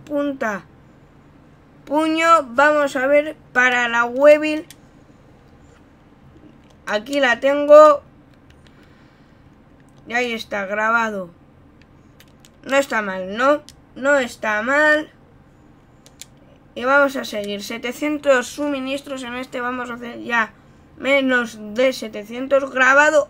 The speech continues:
V M P también. Estoy que lo tiro. Siempre me toca ese. ¿O qué pasa? El de grabado. No me toca otra cosa más que el de grabado. Ojo a la derecha.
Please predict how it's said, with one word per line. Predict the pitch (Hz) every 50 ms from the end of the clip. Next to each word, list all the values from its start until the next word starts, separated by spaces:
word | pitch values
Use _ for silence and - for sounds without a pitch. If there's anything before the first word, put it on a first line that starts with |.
| - _
V | - 285 330 320 302 285
M | 262 247 233 214 208 202
P | 202 - 262 294 320
también. | 302 - 262 233 226 220 220 226 240 262 381 359 - - - - - - - _ _ _ - - - - - - - _ _ -
Estoy | - 202 208 - 277 285 285
que | 294 277
lo | 254 226 220 226
tiro. | - 262 285 311 302
Siempre | 302 - 262 254 269 254 262 247
me | 247 240 233
toca | 240 226 - 226 226 233
ese. | 262 - - 339
¿O | 262 269
qué | 262 220
pasa? | 214 214 196 190 185 190 190 190 190
El | 196 202 202 202 208 202 202
de | 220 226
grabado. | 226 220 220 208 208 202 190 196 202 214
No | 240 254
me | 262 254
toca | 254 247 240 240
otra | 240 233 240 233 233 226
cosa | - 254 247 294 277
más | 254 233 220 214
que | - 220
el | 214 214
de | 214 208
grabado. | 202 196 196 196 190 185 190 190 190 - - - _ _ _ - - _ - -
Ojo | - 269 285 294 302
a |
la | 294 294 285
derecha. | 285 285 302 320 320 - - 349 339 339 349 -